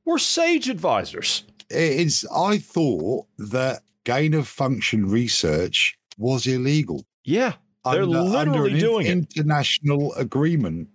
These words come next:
Speaker 2: that
Speaker 1: Yeah.
Speaker 2: gain of function research is illegal. I did hear about it, but I can't remember where from. And like you say, it was a story for a few minutes and then it just disappeared.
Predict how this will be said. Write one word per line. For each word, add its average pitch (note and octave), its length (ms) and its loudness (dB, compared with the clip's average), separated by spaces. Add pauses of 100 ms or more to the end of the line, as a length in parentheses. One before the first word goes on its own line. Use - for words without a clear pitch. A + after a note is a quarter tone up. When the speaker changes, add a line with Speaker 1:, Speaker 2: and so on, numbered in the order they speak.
(140)
Speaker 2:
that - 80 0
Speaker 1:
Yeah. E3+ 180 2 (260)
Speaker 2:
gain B2+ 260 0
of D3 220 -2
function A#2+ 380 0
research G2 680 0
is G#2+ 200 0
illegal. G#2+ 480 -2 (180)
I B2 140 0
did F#3 280 0
hear A#2 340 0
about E2 440 -2
it, C3 260 2
but G#2+ 140 -2
I G#2 80 0
can't B2+ 260 -2
remember G#2 380 0
where G#2+ 280 0
from. G2 520 -2
And B2+ 160 0
like B2+ 240 -2
you A#2+ 60 -6
say, B2+ 340 0
it G#2 40 0
was G#2 140 -6
a A2+ 40 -2
story B2 640 -2 (180)
for A#2+ 480 0 (260)
a G#2+ 60 -2
few D3 300 -2
minutes C3 520 -2
and G#2+ 160 0
then A#2 120 2
it A2+ 100 -2
just A#2+ 240 -2
disappeared. A#2+ 640 0